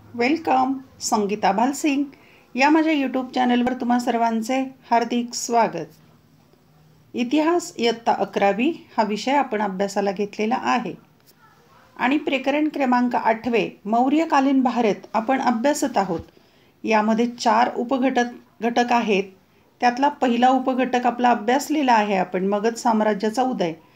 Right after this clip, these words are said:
आज आपण दुसरा उपघटक अभ्यासणार आहोत, नंद आणि मौर्य साम्राज्य.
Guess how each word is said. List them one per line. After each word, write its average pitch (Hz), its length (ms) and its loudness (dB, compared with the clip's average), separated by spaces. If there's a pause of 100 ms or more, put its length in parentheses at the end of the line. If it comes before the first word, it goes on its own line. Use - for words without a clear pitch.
(280)
आज 254 180 2
आपण 302 280 2
दुसरा 262 340 2
उपघटक 247 580 0
अभ्यासणार 214 540 0
आहोत, 208 240 0 (100)
नंद 226 340 2
आणि 220 400 0
मौर्य 202 440 0 (320)
साम्राज्य. 220 720 2